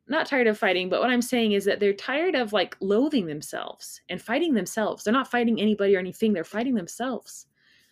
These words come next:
And I think that's shame, this shame, this idea that, you know, I'm not good. I'm not worthy of speaking to God just because of a feeling I have, because of an identity that I was born with,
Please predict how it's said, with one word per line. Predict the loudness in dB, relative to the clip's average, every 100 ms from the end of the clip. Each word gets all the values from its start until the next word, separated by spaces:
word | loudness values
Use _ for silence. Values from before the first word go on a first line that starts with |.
| _ _ _ -2
And | 0 2
I |
think | 0
that's | 0 0 -2
shame, | -6 -2 -2 -4 -8 -14 _
this | -4
shame, | -2 0 0 0
this | -2
idea | -4 -4 2 2
that, | 4 0 0 -8 _ _ _
you | -4
know, |
I'm | 0 4 4
not | 2 -2 -4
good. | -2 0 -2 -6 -4
I'm | -2 0
not | 0 0
worthy | 2 2 2
of | -2 -4
speaking | -12 -12 -10 -12
to | -12
God | -10 -8 -8 -8 -12 _ _ _ -10
just | -6 -4
because | 2 4 4
of | 0
a |
feeling | -4 -6 -6 -4 -6
I | -12
have, | -14 -16 -14 -14
because | -6 -4 0
of | -2 -4 -10 -12
an | -10
identity | -8 -6 -6 -8 -14 -8 -6
that | -4 -2
I |
was | -4 -6
born | -8 -6 -4 -6 -8
with, | -10